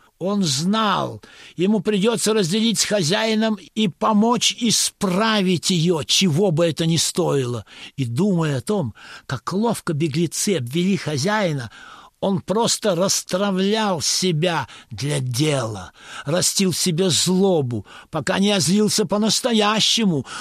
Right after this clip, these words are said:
Злоба его была желтого цвета, и желтое окрасило небо и снег, желтым светились лица беглецов, в ужасе оборачивающихся на бегу.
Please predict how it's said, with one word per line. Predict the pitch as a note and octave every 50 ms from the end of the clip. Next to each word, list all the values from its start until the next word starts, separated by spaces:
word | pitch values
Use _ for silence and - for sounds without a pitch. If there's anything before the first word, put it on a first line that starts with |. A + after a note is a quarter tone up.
| - -
Злоба | C#3 B2 A2+ C#3+ E3+ F3+ G3 G#3 G#3+ G#3+ G3+ G#3 A3
его | G#3+ G#3+ G#3+ A3 G#3
была | F3 G#3 A3 G#3+ A3 A3 G3
желтого | D3 C3 D#3 G3+ A3+ A3+ A3 G3 D3+ - A3+ G#3 A3 G#3+
цвета, | - - - - G3 G#3+ A3 A3 G#3+ F3+ - F3+ D#3+ C3+ - - - - -
и | - E3 F3+
желтое | F3+ C#3 G#2+ A#2 D3 F3+ A3 A3+ A#3 A#3 A#3 A#3 A3 F3+ - - A#3+ A3+ A3+ A3
окрасило | G#3+ - - F3 G3 A3 A3 G3 - - A3 G#3+ G#3 G#3+
небо | G#3+ G3 F#3+ G3+ A3 A3 G#3+ F3+ F3 G#3+
и | G#3+ A3 G#3+
снег, | - - - - E3+ G3 G#3+ A3 A3 G#3+ F3
желтым | D3+ C3+ A2+ G2+ A#2 F#3+ A#3 A3 G3+ D#3+ - G#3 F#3
светились | D3+ - - F3 C#3+ - F#3+ E3+ D#3+ C#3+ - -
лица | F3+ G3+ C4 C#4+ G3 - - B3
беглецов, | G#3 A3 G#3 G3 A#3 A3 - - - A#3+ A3+ G#3+ E3 - - - - - - - - -
в | B2 G#2+ G#2+ A#2+ E3+
ужасе | B3+ C#4 B3+ G#3+ D3+ G3+ A#3 F3 - - A3 A3
оборачивающихся | - F3 E3 D#3 C#3+ E3+ E3 D#3 D#3+ E3+ F3 D#3+ - - D#3+ D#3+ D#3+ D#3+ D#3+ D#3 C3 - - D#3+ C#3+ - - - D#3+ D#3
на | D#3+ D#3+
бегу. | D3 B2+ D#3 D#3+ D3 B2+ C#3+ D#3+ D#3 D3+ C#3+ B2